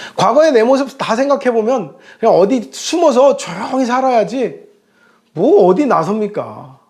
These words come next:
그리고 한편으로는 생각해 봅니다. "야, 내가 이, 이러이러한 잘못 때문에, 이러한 실수 때문에, 이러한 실패 때문에 내가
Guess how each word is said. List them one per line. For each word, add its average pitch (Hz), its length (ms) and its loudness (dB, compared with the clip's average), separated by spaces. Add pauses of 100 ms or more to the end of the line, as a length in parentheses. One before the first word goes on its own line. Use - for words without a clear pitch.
(680)
그리고 262 180 4
한편으로는 269 640 2
생각해 240 320 -2
봅니다. 202 440 -2 (460)
"야, 117 260 -6
내가 196 440 0 (1600)
이, 269 400 4 (100)
이러이러한 247 600 2
잘못 214 380 -4
때문에, 220 360 0
이러한 214 400 -2
실수 220 420 -6
때문에, 208 320 0
이러한 202 260 4
실패 254 380 -2
때문에 220 480 0 (300)
내가 208 440 2